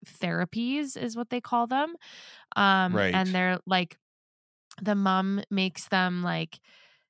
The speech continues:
Speaker 1: I don't know. Anyways, it's, it's a little bit, it's a weird book, to be really frank. Like, I, yeah, I found it very
Speaker 2: Interesting.
Speaker 1: strange and just like, "What is happening?" Like, it, yeah. Um, so I finished that.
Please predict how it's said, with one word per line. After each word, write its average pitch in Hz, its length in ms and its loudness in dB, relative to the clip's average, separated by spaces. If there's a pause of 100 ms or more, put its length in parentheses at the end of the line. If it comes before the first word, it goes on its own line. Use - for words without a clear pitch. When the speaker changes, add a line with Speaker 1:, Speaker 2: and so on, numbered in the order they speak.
(300)
Speaker 1:
I 196 120 8
don't 180 120 4
know. - 120 -6
Anyways, 180 420 0
it's, 226 340 -2
it's - 220 4
a 262 80 2
little 233 300 0
bit, 262 160 -4
it's 220 160 0
a 233 80 0
weird 180 280 -2
book, - 320 -4 (200)
to 208 140 -4
be 180 200 -4
really 156 680 -6 (280)
frank. - 340 -8
Like, 98 200 -6
I, 175 380 2
yeah, 170 340 -2 (200)
I 185 120 -2
found 180 260 -2
it 170 180 -6
very 170 180 -2
Speaker 2:
Interesting. - 20 -8
Speaker 1:
strange 165 480 -4
and 175 180 -4
just 175 240 -8
like, 139 360 -8
"What - 280 -14 (120)
is - 60 -20 (100)
happening?" - 460 -10
Like, - 200 -10
it, - 140 -12
yeah. - 220 -2 (600)
Um, 185 1000 4
so - 160 -2
I 202 80 4
finished 220 380 0
that. 175 440 2